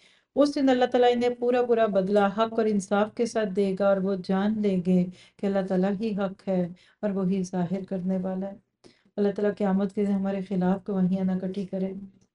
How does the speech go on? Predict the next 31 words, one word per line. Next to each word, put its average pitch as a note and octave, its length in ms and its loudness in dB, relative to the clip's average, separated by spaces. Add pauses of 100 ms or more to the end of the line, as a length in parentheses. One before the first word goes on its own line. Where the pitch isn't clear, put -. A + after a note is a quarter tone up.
(720)
इसी D#4+ 360 4
तरह G#3+ 340 4
से A3 180 0 (280)
आप G#3 180 2
देखिए G#3 340 2
कि A3 140 -6
ये G#3+ 200 2
गवाहियों G3 560 2
के A#3+ 200 2 (260)
अमल G3 280 2
पे G#3 140 0
छह A#3+ 400 2
point A3 300 0
पूरे G#3 260 2
हुए। B3 220 4 (380)
अब G#3+ 120 0
सातवां F#3 460 0
लीजिए, F3 360 -2 (720)
सातवां A3+ 460 2
असूल G#3 300 0
क़यामत G3+ 440 -2
के A#3 100 2
दिन A3+ 220 0
का, B3 220 -2 (380)
नेकियों B3+ 460 4
का C#4+ 160 2
सवाब G#3+ 500 2
बढ़ाकर F#3+ 720 0 (120)
खुश B3+ 240 0
हो G3+ 100 2
जाए। F3 200 -2